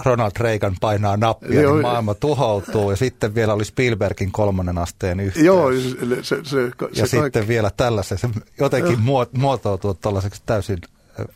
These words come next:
Speaker 1: niinku originaaliksi.
Speaker 2: Joo, tekstiksi.
Speaker 1: Tuo.
Speaker 2: Niin, niin,
Speaker 1: Joo.
Speaker 2: ja rokkiteksti.
Speaker 1: Joo.
Speaker 2: <laughs> Niin.
Speaker 1: Kyllä. Ei, kun se on hieno, kun mä, mä oon täällä, äh, tota, vähän se hehkutellut työkavereille ja siis tällä, kun juuri tästä tämmöisestä biisileiri, äh,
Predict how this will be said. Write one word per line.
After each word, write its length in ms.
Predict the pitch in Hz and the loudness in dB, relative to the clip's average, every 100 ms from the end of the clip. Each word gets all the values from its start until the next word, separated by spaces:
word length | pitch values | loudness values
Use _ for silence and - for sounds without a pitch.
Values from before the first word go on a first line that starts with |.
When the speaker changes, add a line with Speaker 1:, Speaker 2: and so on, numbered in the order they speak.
| - | -10
Speaker 1:
niinku 340 | 113 107 110 107 | -6 -2 -2 -2
originaaliksi. 840 | 143 139 120 113 104 98 98 - - - | 0 0 0 0 0 0 -2 -6 -12 -12
Speaker 2:
Joo, 280 | 208 180 123 - - | 0 2 2 -4 -6
tekstiksi. 480 | 160 113 98 - 120 | -2 -2 -4 -10 -6
Speaker 1:
Tuo. 80 | 202 | 0
Speaker 2:
Niin, 200 | 151 127 | 0 0
niin, 140 | 139 | -4
Speaker 1:
Joo. 160 | 117 107 | -4 -8
Speaker 2:
ja 80 | 135 | -4
rokkiteksti. 580 | 143 - 123 123 117 - - - | -4 -4 -6 -6 -6 -8 -16 -4
Speaker 1:
Joo. 240 | 175 147 | 0 2
Speaker 2:
<laughs> 80 | 117 - - - - - - - - - | 0 -2 -6 -8 -16 -12 -8 -8 -8 -10
Niin. 180 | 170 - | -10 -10
Speaker 1:
Kyllä. 340 | - 135 - - - | -4 -4 -2 -8 -2
Ei, 160 | 160 | 0
kun 120 | 165 170 | 0 -2
se 120 | 185 | 0
on 100 | 165 | 0
hieno, 220 | 190 156 | 0 -2
kun 100 | 135 | -2
mä, 180 | 143 147 | -2 -2
mä 140 | 151 143 | 0 0
oon 100 | 131 | 2
täällä, 240 | 151 127 | 2 2
äh, 260 | 110 - - - | 0 -4 -10 -2
tota, 320 | 123 127 107 - | 0 0 -2 0
vähän 220 | 131 131 | 0 2
se 140 | 123 110 | 2 2
hehkutellut 600 | 123 - 107 98 95 87 - | 0 0 -4 -2 -2 -4 0
työkavereille 640 | 107 - 92 87 85 85 | 0 0 0 0 -2 -2
ja 80 | 87 | -2
siis 200 | 101 - | -4 -2
tällä, 340 | 101 95 82 | 0 0 -2
kun 200 | - - - - | -6 -14 -16 -6
juuri 200 | 98 85 | -2 -2
tästä 260 | - - - | -4 -6 -6
tämmöisestä 500 | 104 98 98 95 101 | -6 -6 -6 -6 -4
biisileiri, 640 | 101 98 92 87 85 87 | -2 -2 0 0 0 -4
äh, 360 | - _ - 64 | -8 _ -12 -10